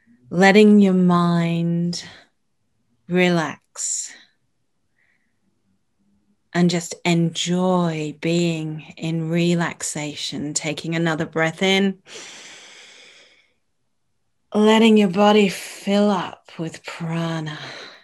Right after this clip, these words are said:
It's so wonderful. Letting go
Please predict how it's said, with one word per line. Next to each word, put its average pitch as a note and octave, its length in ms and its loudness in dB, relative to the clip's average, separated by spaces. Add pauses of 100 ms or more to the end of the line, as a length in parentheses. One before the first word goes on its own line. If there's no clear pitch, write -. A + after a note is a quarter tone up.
(200)
It's - 260 -14
so F3 400 -4
wonderful. D#3+ 720 -8 (1500)
Letting G#3+ 520 8
go E3+ 580 2